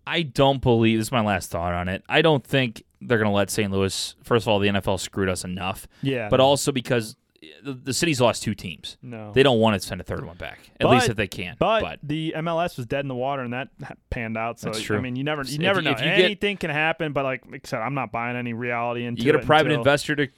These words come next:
Speaker 1: put in some money and, uh, you know,
Speaker 2: people see some rumors
Speaker 1: buy
Speaker 2: on
Speaker 1: out Spanos,
Speaker 2: Twitter
Speaker 1: maybe?
Speaker 2: and, li-,
Speaker 1: I don't
Speaker 2: and like
Speaker 1: know.
Speaker 2: to have fun with it, but no. I mean, I think the, I think the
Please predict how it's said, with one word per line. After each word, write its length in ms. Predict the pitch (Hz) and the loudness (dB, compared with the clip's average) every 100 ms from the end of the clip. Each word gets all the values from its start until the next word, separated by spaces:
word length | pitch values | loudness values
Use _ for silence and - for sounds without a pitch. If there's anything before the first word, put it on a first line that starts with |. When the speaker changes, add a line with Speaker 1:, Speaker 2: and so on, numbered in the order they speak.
| _ - | _ -4
Speaker 1:
put 140 | 135 | -2
in 60 | 131 | -2
some 140 | 131 | -4
money 380 | 123 127 131 127 | -2 -2 -2 -2
and, 240 | 113 104 | -2 0
uh, 280 | 104 104 104 | 2 2 0
you 100 | 113 | -4
know, 180 | 107 104 - - | -4 -6 -8 -2
Speaker 2:
people 240 | 233 233 | 0 2
see 160 | - 226 | 0 0
some 160 | - 185 | 0 -2
rumors 140 | 180 | 2
Speaker 1:
buy 100 | 113 | 4
Speaker 2:
on 100 | 120 | 6
Speaker 1:
out 80 | 135 | 4
Spanos, 260 | - 147 165 | 2 2 4
Speaker 2:
Twitter 180 | 170 170 | 4 4
Speaker 1:
maybe? 220 | 175 165 | 4 4
Speaker 2:
and, 0 | |
li-, 60 | |
Speaker 1:
I 40 | 165 | 2
don't 80 | 170 | 2
Speaker 2:
and 100 | 170 | 2
like 140 | 170 190 | 2 2
Speaker 1:
know. 40 | |
Speaker 2:
to 80 | 156 | 0
have 180 | 156 - | 0 0
fun 260 | 156 156 | -2 -2
with 160 | 151 - | -4 -2
it, 240 | 147 147 | -2 0
but 240 | 139 131 127 | 4 4 4
no. 120 | 123 | 4
I 220 | 120 120 | 4 4
mean, 120 | 135 147 | 4 4
I 60 | |
think 200 | 147 160 | 4 2
the, 180 | 139 - | 2 2
I 60 | 147 | 2
think 180 | 156 | 2
the 120 | 139 | 2